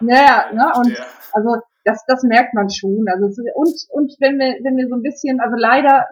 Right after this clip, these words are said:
Speaker 1: Deutschland ist diesbezüglich sehr, sehr, ja, rückschrittlich, in vielen anderen Dingen ja leider auch, aber auch
Speaker 2: Ja.
Speaker 1: diesbezüglich,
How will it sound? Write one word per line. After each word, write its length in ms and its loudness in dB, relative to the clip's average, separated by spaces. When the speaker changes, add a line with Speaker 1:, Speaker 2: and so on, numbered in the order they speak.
Speaker 1:
Deutschland 560 -2
ist 380 -14
diesbezüglich 880 -8
sehr, 400 2
sehr, 340 2
ja, 320 2
rückschrittlich, 640 -2
in 300 -10
vielen 240 2
anderen 260 0
Dingen 220 -2
ja 80 2
leider 400 2
auch, 260 4
aber 200 2
auch 200 -4
Speaker 2:
Ja. 220 -4
Speaker 1:
diesbezüglich, 540 -6